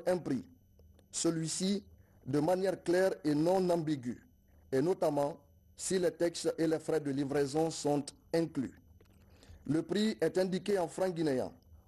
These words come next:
hors taxes et toutes taxes comprises. Il peut éventuellement être accompagné d'équivalents en monnaies étrangères sous réserve du respect de la réglementation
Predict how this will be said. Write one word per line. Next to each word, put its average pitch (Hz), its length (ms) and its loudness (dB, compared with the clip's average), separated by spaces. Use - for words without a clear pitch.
hors 190 220 0
taxes - 440 -4
et 156 120 0
toutes 175 320 -4
taxes 156 380 -2
comprises. 147 500 -2
Il 147 200 0
peut 175 300 0
éventuellement 165 680 0
être 156 280 0
accompagné 170 580 0
d'équivalents 156 760 0
en 139 80 0
monnaies 165 380 0
étrangères 160 680 0
sous - 200 -2
réserve 190 520 0
du 156 120 -2
respect 175 380 0
de 165 100 0
la 156 100 2
réglementation 156 1000 0